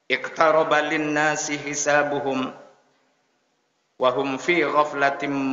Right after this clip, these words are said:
mu'ridun. Sebenarnya sudah terlalu dekat waktunya berhisab buat manusia. Tapi kebanyakan mereka lalai, bahkan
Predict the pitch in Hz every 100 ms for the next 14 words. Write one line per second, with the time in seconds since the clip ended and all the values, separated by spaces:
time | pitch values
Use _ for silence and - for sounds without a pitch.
0 | 131 147 143 139 135 131 127 127 127 -
1 | _ _ _ _ _ _ _ _ _ _
2 | _ _ _ _ _ _ _ _ _ _
3 | 131 139 147 147 156 151 160 151 - 160
4 | 151 151 151 147 - 233 - - - -
5 | _ _ _ _ _ - 131 - 147 147
6 | 147 143 - 180 175 165 - 139 143 131
7 | 135 135 - 135 107 101 - _ _ _
8 | _ _ _ _ _ _ _ _ 135 139
9 | - - - 131 131 127 135 127 131 135
10 | - 123 120 131 139 139 147 147 - -
11 | - _ _ _ _ _ _ _ _ _
12 | _ _ 131 135 - 147 139 131